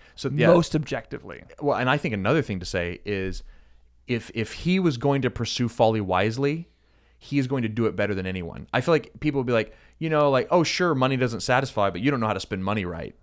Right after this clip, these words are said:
Speaker 2: Right,
Speaker 1: It's like,
Speaker 2: yeah.
Speaker 1: if I had the money, I would buy better wine and, uh, or, or, or,
Speaker 2: It's
Speaker 1: like,
Speaker 2: like,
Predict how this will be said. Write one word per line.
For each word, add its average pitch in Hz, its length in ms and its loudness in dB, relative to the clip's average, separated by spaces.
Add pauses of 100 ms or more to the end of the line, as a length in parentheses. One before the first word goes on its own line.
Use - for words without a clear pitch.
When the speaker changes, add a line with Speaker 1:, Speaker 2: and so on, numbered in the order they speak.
(160)
Speaker 2:
Right, 156 360 -6
Speaker 1:
It's 147 100 -2
like, 143 100 2
Speaker 2:
yeah. 123 60 0
Speaker 1:
if - 80 -10
I 139 260 6
had 117 220 2
the 107 60 0
money, 92 420 -2 (500)
I 120 80 6
would 123 100 4
buy 110 140 2
better 107 340 0
wine 87 560 -8 (140)
and, 95 480 -4
uh, 92 100 -4 (140)
or, 139 100 4
or, 135 220 6
or, 131 240 2
Speaker 2:
It's 117 80 0
Speaker 1:
like, 110 140 4
Speaker 2:
like, 147 180 -2